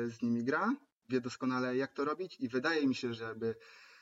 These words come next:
w sobotę grał Lech akurat nie z Górnikiem, a z Wartą, no to Warta po raz pierwszy by się cieszyła z trzech punktów, ale to jest tylko oczywiście moja opinia, słuchacze mogą się nie zgodzić, mogą się zgodzić, chętnie poznamy waszych opinii.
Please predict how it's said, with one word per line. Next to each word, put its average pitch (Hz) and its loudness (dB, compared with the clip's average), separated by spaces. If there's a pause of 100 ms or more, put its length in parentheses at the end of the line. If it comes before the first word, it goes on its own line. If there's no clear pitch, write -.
w - -12
sobotę 160 2
grał 127 2
Lech 127 2
akurat 120 -4
nie 156 4
z 123 -6
Górnikiem, 127 2
a 127 0
z 123 -6
Wartą, 160 0 (720)
no 202 2
to 180 2
Warta 156 2
po 135 -2
raz 123 -2
pierwszy 135 0
by 123 0
się 135 0
cieszyła 117 -4
z - -12
trzech - -6
punktów, 160 -2
ale 214 4
to 190 0
jest 165 -2
tylko 156 0
oczywiście 139 -2
moja 147 4
opinia, 156 2 (200)
słuchacze 135 -2
mogą 127 2
się 123 -2
nie 131 2
zgodzić, 170 0
mogą 117 -6
się 143 -4
zgodzić, 160 0
chętnie 139 2 (220)
poznamy 131 2
waszych 127 -4
opinii. 104 -6